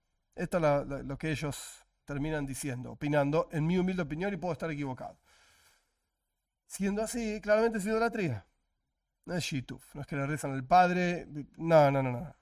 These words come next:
El padre se fue a pasear, o no sé, el padre se volvió hijo y el hijo se volvió padre,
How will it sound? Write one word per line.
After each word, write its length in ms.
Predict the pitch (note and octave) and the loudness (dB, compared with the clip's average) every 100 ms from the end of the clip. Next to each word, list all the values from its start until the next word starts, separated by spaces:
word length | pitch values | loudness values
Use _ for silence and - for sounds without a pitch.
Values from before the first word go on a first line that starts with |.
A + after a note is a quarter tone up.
| _ | _
El 140 | D3 C#3 | -6 4
padre 340 | F3 E3+ D#3 | 6 6 0
se 140 | - | -2
fue 100 | C#3 | -2
a 60 | C#3+ | -2
pasear, 540 | C3+ F3 F3+ F3+ E3+ | 0 2 6 8 6
o 180 | C#3+ C3 | 4 -2
no 100 | C3 | -4
sé, 320 | - D#3+ D3+ | -4 -2 0
el 140 | C3+ B2 | -2 0
padre 300 | D#3 D#3 D3 | 2 2 0
se 100 | C#3+ | -2
volvió 220 | C3 C#3 | -2 0
hijo 260 | F3 F3 D3 | -2 -4 -6
y 80 | C#3+ | -4
el 80 | |
hijo 160 | D#3 D#3 | -6 -8
se 100 | C#3+ | -8
volvió 200 | C3+ C3+ | -4 0
padre, 560 | E3 F3+ F3 E3 D#3 | 6 6 6 2 0